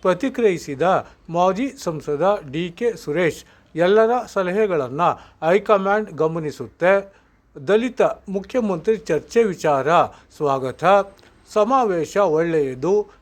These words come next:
ಎಂದು ಅವರು ತಿಳಿಸಿದರು. ಒಟ್ಟಾರೆ ಈಗ ಉಪಮುಖ್ಯಮಂತ್ರಿಯಾಗಿರುವ ಡಿ ಕೆ ಶಿವಕುಮಾರ್ ಅವರ ವಿಚಾರವಾಗಿ ಸಾಕಷ್ಟು ಚರ್ಚೆಗಳು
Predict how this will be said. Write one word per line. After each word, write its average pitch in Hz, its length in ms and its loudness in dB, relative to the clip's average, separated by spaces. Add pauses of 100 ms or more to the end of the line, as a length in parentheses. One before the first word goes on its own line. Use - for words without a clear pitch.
ಎಂದು 165 360 2
ಅವರು 143 580 0 (180)
ತಿಳಿಸಿದರು. 151 680 -2 (1120)
ಒಟ್ಟಾರೆ 151 520 0 (500)
ಈಗ 151 280 -6 (480)
ಉಪಮುಖ್ಯಮಂತ್ರಿಯಾಗಿರುವ 165 1700 -4 (760)
ಡಿ 220 160 0
ಕೆ 226 340 2 (180)
ಶಿವಕುಮಾರ್ 175 720 -2 (640)
ಅವರ 202 260 2 (160)
ವಿಚಾರವಾಗಿ 160 1000 -2 (280)
ಸಾಕಷ್ಟು 214 520 0
ಚರ್ಚೆಗಳು 151 840 -2